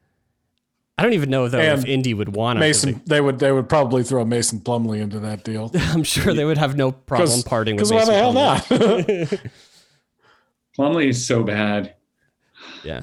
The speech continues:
Speaker 1: They would, I mean, they
Speaker 2: He
Speaker 1: have all their dra-, they would have to, it would be for, like, future draft picks, basically. Oladipo
Speaker 2: Plumlee's
Speaker 1: for
Speaker 2: not
Speaker 1: draft picks.
Speaker 2: bad. He's the only player that I routinely see doing reverse dunks.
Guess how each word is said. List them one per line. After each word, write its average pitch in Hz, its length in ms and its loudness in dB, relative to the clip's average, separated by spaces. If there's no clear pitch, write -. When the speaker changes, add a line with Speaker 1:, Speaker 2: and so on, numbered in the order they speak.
Speaker 1:
They 220 100 2
would, 330 180 2
I 277 100 2
mean, 320 140 2
they 285 100 2
Speaker 2:
He 220 40 2
Speaker 1:
have 302 200 2
all 233 100 4
their 202 120 2
dra-, 156 180 -2
they 190 100 2
would 196 100 2
have 196 160 0
to, 147 120 -2
it 175 60 0
would 165 140 -2
be 156 260 0
for, 143 360 -6
like, 127 220 0
future 113 400 -2
draft 98 360 -6
picks, - 360 -10
basically. - 640 -14
Oladipo 101 320 -4
Speaker 2:
Plumlee's 392 380 2
Speaker 1:
for 240 40 0
Speaker 2:
not 196 280 0
Speaker 1:
draft - 20 -4
picks. - 0 -
Speaker 2:
bad. 113 560 2
He's 226 300 -2
the 359 100 0
only 403 280 2
player 208 320 0
that 160 160 0
I 151 180 4
routinely 139 720 0
see 131 220 0
doing 127 320 0
reverse 117 420 -2
dunks. - 520 -8